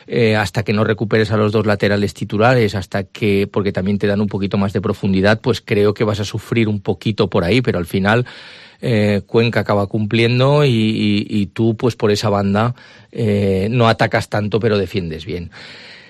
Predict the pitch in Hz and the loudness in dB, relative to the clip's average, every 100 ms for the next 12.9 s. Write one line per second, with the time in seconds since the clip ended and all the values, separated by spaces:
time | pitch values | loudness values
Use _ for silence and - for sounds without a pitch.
0 | _ - 151 139 139 135 123 135 135 156 | _ 0 2 4 6 4 4 2 4 4
1 | 156 131 110 131 - 135 123 117 131 123 | 4 4 2 -4 -2 -2 -2 -2 0 -2
2 | 110 113 117 120 117 139 175 175 127 123 | -2 -4 -4 -4 -2 2 2 2 0 -2
3 | 104 127 117 107 117 113 110 110 110 107 | -2 -2 0 0 0 2 2 2 2 4
4 | 113 113 117 110 117 107 107 120 113 104 | 2 2 0 0 -2 0 0 2 0 2
5 | 107 104 123 147 151 196 202 _ 135 110 | 0 0 0 0 2 2 0 _ -6 0
6 | 120 143 123 127 - 113 120 135 - 113 | 2 4 2 -2 -2 -2 0 -2 -2 -6
7 | 113 - 117 117 120 117 - 113 - 160 | -4 -4 -2 0 0 -2 -2 -4 0 0
8 | 151 107 90 110 104 120 170 127 - 113 | 2 0 -2 -2 -2 0 -2 -2 0 2
9 | 117 - 120 - 123 113 110 120 104 110 | 2 0 0 0 -4 -2 0 2 2 2
10 | 139 185 220 117 156 202 147 120 110 104 | 2 2 4 4 4 4 4 2 2 2
11 | 113 - 151 147 147 139 131 185 156 117 | 0 2 2 2 0 0 2 2 4 2
12 | 104 - - 110 135 123 117 117 | 0 -6 -12 -4 2 4 4 0